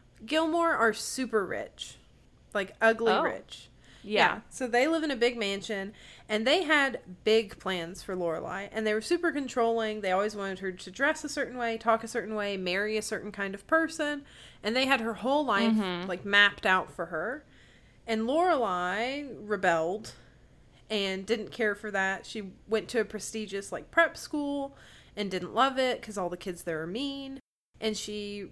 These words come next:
Speaker 2: Mm-hmm.
Speaker 1: she didn't want that kind of life. She wanted to work for what she had and, and be more inde-, independent. And she dated this guy named
Speaker 2: Mm-hmm.
Speaker 1: Christopher, and then she gets pregnant, and her parents start planning out the rest of her life with this baby. Like, "Well, you'll have to marry Christopher,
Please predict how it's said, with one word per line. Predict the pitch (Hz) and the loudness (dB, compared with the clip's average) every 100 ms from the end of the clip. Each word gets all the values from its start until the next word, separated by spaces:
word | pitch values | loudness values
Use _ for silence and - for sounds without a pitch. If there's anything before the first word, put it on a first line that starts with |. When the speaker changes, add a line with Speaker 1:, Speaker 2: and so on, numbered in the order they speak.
| - - | -14 -6
Speaker 2:
Mm-hmm. | 214 202 | -4 -2
Speaker 1:
she | 190 - | 0 0
didn't | 294 269 | 0 0
want | 233 240 240 | 2 0 2
that | 247 - | -2 0
kind | 226 | -2
of | 214 185 | -2 -2
life. | 170 247 202 - | 0 0 -2 -10
She | - - | -14 -12
wanted | 202 208 208 190 | -6 -4 -4 -4
to | 214 | -4
work | 190 202 - | -2 -4 -4
for | - | -4
what | 196 180 | 0 -2
she | - 202 | -4 -6
had | 170 175 170 | -2 0 0
and, | 170 165 - | -2 -6 -8
and | 190 185 | -8 -4
be | 190 | -4
more | 175 170 | -2 -4
inde-, | 180 180 311 - | -6 -6 -6 -4
independent. | 226 226 220 269 311 226 175 220 - - - - - | -2 -2 -2 -2 -2 -2 -6 -8 -16 -20 -20 -16 -4
And | 214 | -4
she | 240 | 0
dated | 233 247 254 | 0 0 0
this | 233 226 | -4 0
guy | 202 202 196 | 0 0 -4
named | 214 220 208 180 | 0 2 2 0
Speaker 2:
Mm-hmm. | 185 | -2
Speaker 1:
Christopher, | 208 - 202 - 190 185 190 - - | -6 -6 -8 -2 0 0 -2 -8 -4
and | 220 | 2
then | 226 | 2
she | 214 202 | 2 -4
gets | - | -6
pregnant, | - 311 330 254 170 180 - - - - - | -2 2 2 0 -6 -6 -8 -18 -20 -20 -4
and | 208 208 202 202 196 190 | 0 0 0 0 -2 -4
her | - 220 | -4 -4
parents | 214 220 214 - | 2 4 4 2
start | - 196 - | 2 2 2
planning | 196 185 185 | -2 0 2
out | 180 | 0
the | 185 | 2
rest | 175 170 | 0 0
of | - | -6
her | 180 | -4
life | 175 165 165 | 0 0 -2
with | 175 170 | -6 -6
this | 175 - | -6 -2
baby. | 180 165 - | -2 -2 -6
Like, | - 175 190 | -10 -10 0
"Well, | 196 220 226 | 2 4 2
you'll | 214 185 | 0 0
have | 190 196 | 0 0
to | 233 | -2
marry | 220 214 | -2 -2
Christopher, | 220 - 208 - 214 - 196 190 190 | -2 -4 -6 -4 -8 -4 -2 0 -2